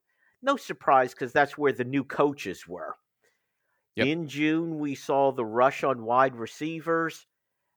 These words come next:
Speaker 1: Now this month, it's the rush on defensive linemen. So let's get to the two commits from this past week. Let's start with Liam Andrews.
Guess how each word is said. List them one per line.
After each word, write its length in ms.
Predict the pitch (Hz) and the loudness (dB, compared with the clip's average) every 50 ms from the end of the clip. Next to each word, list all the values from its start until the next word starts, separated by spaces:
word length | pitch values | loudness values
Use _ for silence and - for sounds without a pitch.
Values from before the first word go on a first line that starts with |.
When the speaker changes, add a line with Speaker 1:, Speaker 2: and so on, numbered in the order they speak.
| _ _ | _ _
Speaker 1:
Now 340 | - 107 123 135 143 151 143 | -8 -2 0 2 2 2 0
this 380 | 127 117 131 151 160 - - - | 0 2 0 0 0 0 -4 -6
month, 320 | 143 139 143 139 143 - | -4 -4 -4 -4 -4 -6
it's 180 | 113 110 - - | -6 -6 -8 -8
the 140 | _ 120 98 | _ -8 -6
rush 400 | 98 110 123 131 131 - - 143 | -2 2 2 2 2 2 -2 -2
on 160 | 123 117 104 | -2 -2 -4
defensive 640 | - 101 - - - 127 127 123 - - 113 - 117 | -6 -8 -6 0 0 0 0 0 -4 -8 -8 -6 -4
linemen. 640 | 117 123 127 135 139 143 139 143 143 143 143 143 - _ _ _ _ _ _ _ | -2 0 2 2 0 0 0 0 0 0 -2 -4 -12 _ _ _ _ _ _ _
So 120 | _ - 135 127 | _ -6 -6 0
let's 240 | 139 170 180 - | 0 0 0 0
get 260 | - - 202 190 - - | -2 -2 -2 -2 -2 -6
to 100 | - 151 | -8 -6
the 140 | 127 117 | -6 -6
two 240 | 110 - - 156 151 | -8 -4 -4 -4 -4
commits 460 | 147 - - 139 127 131 135 131 - | -4 -6 -10 -4 0 0 0 0 -4
from 220 | - - 123 117 117 | -10 -10 -10 -6 -4
this 200 | 117 113 - - | -6 -6 -6 -8
past 480 | _ - 127 120 117 113 - - - | _ 0 2 2 2 2 -2 -6 -8
week. 240 | 135 143 147 151 143 - | -6 -4 -4 -4 -6 -8
Let's 220 | - 127 127 120 - | -6 -6 -6 -6 -4
start 300 | - - 139 135 113 117 | -4 -2 0 0 0 0
with 180 | 123 - - | -4 -6 -6
Liam 420 | - 120 120 139 147 151 143 135 135 | -8 -6 -4 -2 0 0 0 0 0
Andrews. 720 | 131 135 135 135 131 135 143 143 143 143 139 131 - - | 0 2 0 -2 -4 -6 -4 -4 -2 -4 -4 -8 -10 -16